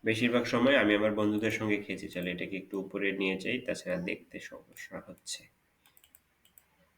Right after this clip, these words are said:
আশা করি তোমরা অ্যান্সারটা দেখতে পাচ্ছ। উম,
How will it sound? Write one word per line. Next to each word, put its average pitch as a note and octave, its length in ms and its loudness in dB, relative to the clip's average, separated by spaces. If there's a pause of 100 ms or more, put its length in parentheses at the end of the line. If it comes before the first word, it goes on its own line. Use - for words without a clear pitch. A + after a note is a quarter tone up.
(1200)
আশা A#2+ 160 0
করি B2 140 4
তোমরা B2+ 220 6
অ্যান্সারটা G#2+ 380 4
দেখতে G2+ 440 2
পাচ্ছ। - 360 -2 (3250)
উম, G#2 540 6